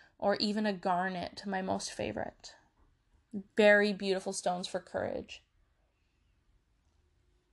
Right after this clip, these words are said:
And maybe confidence, crystals for confidence.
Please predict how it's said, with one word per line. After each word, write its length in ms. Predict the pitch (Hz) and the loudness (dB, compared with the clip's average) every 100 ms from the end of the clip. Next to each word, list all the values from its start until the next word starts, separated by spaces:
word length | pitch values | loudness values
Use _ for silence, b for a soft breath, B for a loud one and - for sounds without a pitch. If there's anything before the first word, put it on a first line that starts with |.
| _ _ _ _ _ _ - | _ _ _ _ _ _ -2
And 140 | 208 | 2
maybe 460 | 214 214 214 208 - | 4 4 2 0 -2
confidence, 840 | - 226 294 - 147 - - - - 285 311 _ _ _ _ | -2 0 2 2 -2 -2 -4 -6 -6 -14 -14 _ _ _ _
crystals 400 | - 220 - 226 | -2 0 0 -2
for 100 | - | -4
confidence. 840 | - 214 220 - 208 - - - | -4 0 0 0 0 -2 -6 -12